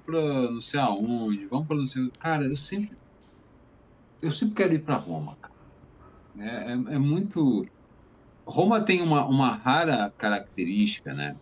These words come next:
De você, além de ter uma surpresa em cada esquina,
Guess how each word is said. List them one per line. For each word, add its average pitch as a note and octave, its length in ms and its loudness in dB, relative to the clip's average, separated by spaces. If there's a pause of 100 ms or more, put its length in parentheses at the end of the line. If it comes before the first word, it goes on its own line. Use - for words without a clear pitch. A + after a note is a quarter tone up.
(640)
De E2+ 140 -10
você, F2 1080 0
além A2 240 4
de E3+ 140 0
ter D#3+ 80 2
uma C#3 100 4
surpresa B2 560 0
em G#2+ 60 0
cada G2+ 220 0
esquina, A#2 600 0